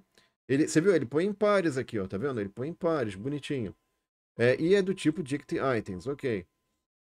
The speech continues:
Só que daí você supõe, gostaria de separar. E aí você pode se perguntar, "Ok,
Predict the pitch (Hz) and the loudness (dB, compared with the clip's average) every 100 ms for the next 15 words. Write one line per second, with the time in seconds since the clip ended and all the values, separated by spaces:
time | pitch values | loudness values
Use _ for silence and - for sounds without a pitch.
0 | _ _ _ - 226 226 196 214 208 196 | _ _ _ 2 2 4 4 4 2 -4
1 | - 156 170 185 143 160 160 156 156 - | -6 -2 -2 0 -2 -2 -2 -4 -6 -4
2 | 170 - 190 156 147 127 _ _ _ _ | -6 -2 0 2 0 -4 _ _ _ _
3 | _ _ _ _ _ _ _ _ _ _ | _ _ _ _ _ _ _ _ _ _
4 | _ 147 180 175 175 160 156 - 156 127 | _ 2 4 4 -2 -2 -4 -4 -6 0
5 | 131 165 139 110 92 | 0 0 0 0 -2